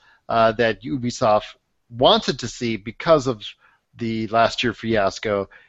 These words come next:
So I think it will also fall short, and I am going to say under. So I sincerely apologize, my friend,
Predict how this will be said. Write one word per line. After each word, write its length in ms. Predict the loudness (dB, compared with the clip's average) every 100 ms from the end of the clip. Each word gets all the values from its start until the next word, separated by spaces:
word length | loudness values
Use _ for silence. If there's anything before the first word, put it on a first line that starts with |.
| _ -10
So 160 | -4
I 80 | -4
think 320 | 2 2 2
it 100 | 0
will 220 | 0 -2 2
also 400 | 4 4 2 0
fall 240 | 2 2
short, 380 | 2 -2 -4 -4
and 140 | -4 0
I 180 | 2 0
am 80 |
going 220 | 0 -4 -4
to 120 | -8
say 220 | -6 -4
under. 400 | -6 -8 -10 -10 _ _
So 160 | -2 0
I 100 | 0
sincerely 480 | -2 2 8 8
apologize, 680 | 8 6 6 8 6 6 4
my 120 | -2
friend, 260 | -6 -10